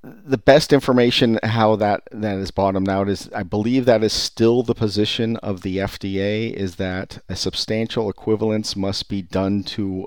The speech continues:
a predicate product that was manufactured by you. Um, so, uh, I need to check that.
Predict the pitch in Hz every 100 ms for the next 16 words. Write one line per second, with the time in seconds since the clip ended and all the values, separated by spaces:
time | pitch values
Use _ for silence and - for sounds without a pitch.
0 | - 90 87 - 104 104 - 104 - -
1 | 101 98 98 - 95 - 92 92 87 92
2 | 98 92 95 90 - 92 85 87 87 87
3 | 82 92 80 - - - - - - -
4 | - - 98 92 90 92 92 - _ -
5 | - - 123 107 101 98 95 80 - -
6 | - - - - - - - 101 92 -
7 | 104 107 - - 110 95 - 98 101 -